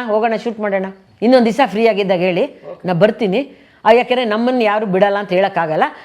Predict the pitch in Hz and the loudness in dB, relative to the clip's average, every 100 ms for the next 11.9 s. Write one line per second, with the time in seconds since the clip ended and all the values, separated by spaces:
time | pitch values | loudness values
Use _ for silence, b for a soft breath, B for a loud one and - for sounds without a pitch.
0 | B - 220 - 247 214 202 262 277 277 | B -2 -2 -2 2 2 4 0 0 0
1 | 294 233 247 202 185 165 - 226 220 233 | 2 0 -2 -4 -4 -2 -2 -2 -2 -2
2 | 240 233 214 202 190 208 254 - - - | 0 0 0 0 0 0 -2 -4 -18 -2
3 | 180 254 277 233 185 165 180 311 - B | 2 2 0 -2 -2 0 2 0 -6 B
4 | B B 170 208 240 262 208 226 277 302 | B B 2 4 4 0 -2 -2 0 0
5 | 240 - 196 180 202 392 - - - 208 | 0 0 -2 2 2 0 -6 -20 -4 0
6 | 269 240 233 233 339 233 233 202 196 170 | 0 0 -2 2 2 2 -2 0 0 2
7 | 202 190 208 190 180 180 175 170 170 156 | 2 2 0 0 0 0 0 0 2 0
8 | 139 294 320 349 262 269 339 B B 196 | 0 2 4 4 2 -4 -8 B B 0
9 | 254 - 320 240 320 247 214 254 285 - | 0 2 0 2 -2 -2 -4 -4 -4 -2
10 | 247 285 330 349 349 247 285 262 247 320 | 0 0 2 2 2 0 -6 -4 -4 0
11 | 302 262 220 202 190 180 165 151 | 0 0 -2 0 0 0 -4 -8